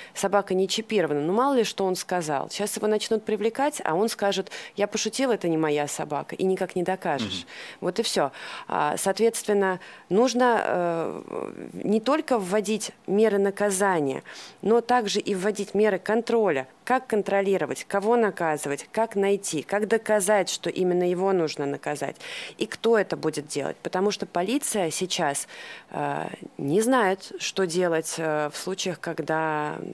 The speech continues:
Speaker 1: там, животное на самовыгуле, не знает, что делать, когда мы, например, сейчас, эм, ведем, э, уже идут суды, да, по так называемому делу Терри. Да, это собака, которую на станции Р Ж Д в районе Рижской,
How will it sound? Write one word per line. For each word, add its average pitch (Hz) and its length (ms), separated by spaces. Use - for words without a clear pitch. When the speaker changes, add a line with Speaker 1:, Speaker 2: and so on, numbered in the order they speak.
Speaker 1:
там, 147 140
животное 180 340
на 160 140
самовыгуле, 147 800
не 180 100
знает, 226 280
что 220 160
делать, 240 260
когда 202 540
мы, 180 260
например, 208 420
сейчас, 196 640
эм, 160 640
ведем, 185 640
э, 151 720
уже 190 260
идут 180 180
суды, 208 420
да, 202 280
по 202 460
так 180 160
называемому 175 500
делу 185 320
Терри. 143 400
Да, 190 180
это 190 140
собака, 190 420
которую 180 520
на 151 720
станции 160 420
Р 156 60
Ж 165 160
Д 269 380
в 175 100
районе 170 600
Рижской, 156 520